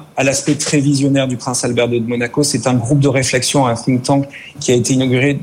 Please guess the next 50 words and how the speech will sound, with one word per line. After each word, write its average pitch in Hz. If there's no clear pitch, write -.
si -
ma 127
mémoire 127
est 131
bonne, 127
il 117
y 123
a 117
quand 135
même 131
quatorze 139
ans 147
de 131
cela, 143
à -
une 127
époque 143
où -
quand 135
même 139
<coughs> 170
la 131
notion 143
de 120
relation 131
océan-climat 135
n'était 120
pas 135
si 131
connue, 147
pas 131
si 135
établie. 131
L'océan 135
n'était 127
pas 139
nécessairement 139
un 127
sujet, 135
euh, 123
ni 151
politique 156
sur -
la 127
scène 139
internationale 131
et 127
encore 143
moins 143
économique. 131